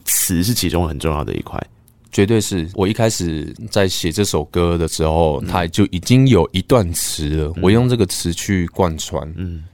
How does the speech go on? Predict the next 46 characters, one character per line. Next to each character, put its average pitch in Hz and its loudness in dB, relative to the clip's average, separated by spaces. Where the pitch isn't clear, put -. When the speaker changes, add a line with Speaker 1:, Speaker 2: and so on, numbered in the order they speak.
Speaker 2:
就 135 -4
是 127 2
他 120 2
后 127 4
面 113 4
最 - 4
后 123 6
一 95 6
段 107 6
副 101 2
歌 95 4
前 80 0
有 78 -4
一 78 -2
段， 82 2
我 98 6
原 131 6
本 120 4
这 117 2
首 110 6
歌 104 4
要 107 4
叫 98 2
项 98 0
目。 87 -2
Speaker 1:
哦， 151 4
对， 180 2
对， 180 4
对， 175 4
因 175 2
为 202 4
你 151 4
有 110 4
一 85 -2
段 107 2
是 104 2
他 123 0
们 135 2
眼 85 0
中 104 0
的 98 0
项 107 0
目 104 -2
的 85 -4
选 - -8
项。 82 -8